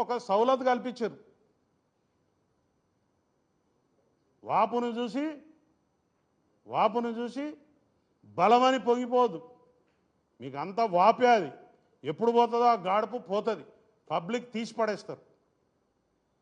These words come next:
Already సగం తీసేసిండ్రు, ఈ మిగిలింది కూడా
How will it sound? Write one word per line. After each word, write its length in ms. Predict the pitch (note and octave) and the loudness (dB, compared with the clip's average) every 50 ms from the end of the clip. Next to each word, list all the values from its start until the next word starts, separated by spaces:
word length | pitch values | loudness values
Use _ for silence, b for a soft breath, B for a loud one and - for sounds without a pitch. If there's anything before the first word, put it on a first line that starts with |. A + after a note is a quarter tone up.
| _ _ _ _ - A#2 D#3 | _ _ _ _ -6 0 0
Already 300 | G3+ A3+ B3 B3 C4+ B3 A#3+ | 2 4 2 2 2 2 2
సగం 200 | A#3 A#3 A#3+ A3+ G#3 A3 | 2 2 2 0 -2 -4
తీసేసిండ్రు, 500 | A#3+ A3+ A#3+ A#3 F3+ D#3+ F3 C#3+ A2 - _ _ _ _ _ _ _ _ _ _ _ _ _ _ _ _ _ _ _ - | -6 -4 -4 -6 -6 -6 -10 -12 -14 -16 _ _ _ _ _ _ _ _ _ _ _ _ _ _ _ _ _ _ _ -14
ఈ 60 | D#3 E3 F3+ | -8 -4 -2
మిగిలింది 340 | G3 G#3 B3+ C4 C4 B3 A#3+ A#3+ | -2 0 0 0 0 0 0 2
కూడా 100 | A#3+ | 2